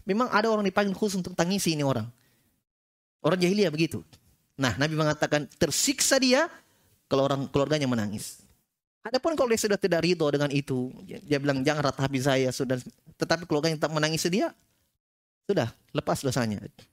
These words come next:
Paham ya? Ini bahaya orang seperti ini. Meratapi mayit. Nah,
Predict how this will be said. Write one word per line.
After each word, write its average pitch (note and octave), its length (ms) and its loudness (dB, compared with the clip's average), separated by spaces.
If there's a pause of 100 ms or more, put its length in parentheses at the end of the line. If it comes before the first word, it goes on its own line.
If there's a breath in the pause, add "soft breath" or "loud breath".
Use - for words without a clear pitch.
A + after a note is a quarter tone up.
(460 soft breath)
Paham F3+ 200 2
ya? A#3+ 280 0
Ini A3+ 160 0
bahaya E3 400 0
orang C#3 80 -6
seperti C#3+ 320 -2
ini. A2+ 80 -2 (960)
Meratapi C3+ 400 0
mayit. C3 320 0 (1200)
Nah, G2+ 160 -2